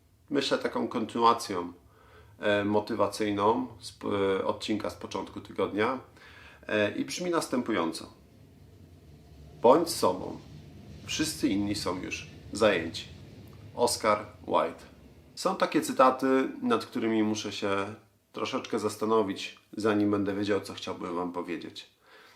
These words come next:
Ten po przeczytaniu od razu, e, wzbudził we mnie taką potrzebę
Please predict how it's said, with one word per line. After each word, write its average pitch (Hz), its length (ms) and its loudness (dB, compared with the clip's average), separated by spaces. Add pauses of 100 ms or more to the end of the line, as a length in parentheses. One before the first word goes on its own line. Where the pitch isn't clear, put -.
(200)
Ten 135 380 6 (500)
po 117 120 -2
przeczytaniu 113 840 2
od 107 120 -4
razu, 107 600 2 (720)
e, 104 360 2
wzbudził 107 420 -2
we 113 100 2
mnie 113 100 2
taką 110 240 -2
potrzebę 110 540 2